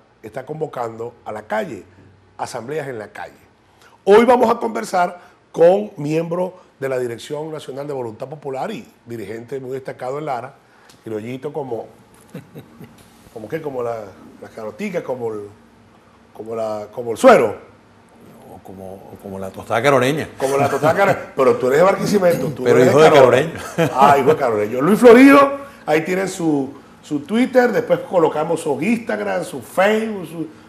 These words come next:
Speaker 1: su WhatsApp, todo, porque son maneras de com-, de comunicación muy directa, y él es miembro de la Dirección Nacional de Voluntad Popular, que están en la calle. ¿Por qué están en la calle?
Speaker 2: Así es, bueno,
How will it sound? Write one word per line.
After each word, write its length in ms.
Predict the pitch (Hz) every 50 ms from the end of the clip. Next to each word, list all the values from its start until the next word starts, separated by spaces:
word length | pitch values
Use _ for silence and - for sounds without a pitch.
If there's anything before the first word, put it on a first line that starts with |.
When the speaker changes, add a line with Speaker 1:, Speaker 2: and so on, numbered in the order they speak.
| -
Speaker 1:
su 160 | - - 160 151 139 131
WhatsApp, 440 | 139 139 127 - - - - - -
todo, 440 | 233 233 196 160 127 101 - - - - - - - -
porque 480 | 120 113 117 - - 107 104 101 104 - - - - -
son 200 | - - 135 135
maneras 300 | 147 147 147 151 156 151
de 80 | 151 143
com-, 240 | 147 120 113 110
de 100 | 110 110
comunicación 680 | 107 117 120 120 117 110 113 110 113 143 143 143 147 147
muy 120 | 131 123 131
directa, 460 | 139 143 135 117 104 - - 170 170 - - - - - - - - -
y 100 | 131 135
él 120 | 139 147 147
es 80 | 143
miembro 320 | 147 151 143 147 151 160 156
de 80 | 147
la 80 | 135 127
Dirección 320 | 123 113 107 - - 127
Nacional 320 | 135 127 - 120 120 131 135
de 40 |
Voluntad 300 | 131 127 123 117 - 127
Popular, 440 | 123 160 160 - 170 165 170 208 226 - - - - - - - - _
que 100 | - -
están 200 | - - 127 123
en 80 | 135 147
la 80 | 147 139
calle. 300 | - 107 92 90 87 - - - - - - _ _ _ - - - _ -
¿Por 120 | - 110 117
qué 40 |
están 160 | 113 - 135 127
en 60 | 117
la 80 | 113
calle? 220 | 110 123 131 135 131 - - - _ _ _ _ _ _ _ _ _ _ - -
Speaker 2:
Así 220 | 104 95 - 120
es, 100 | 120 117
bueno, 260 | 113 123 139 131 104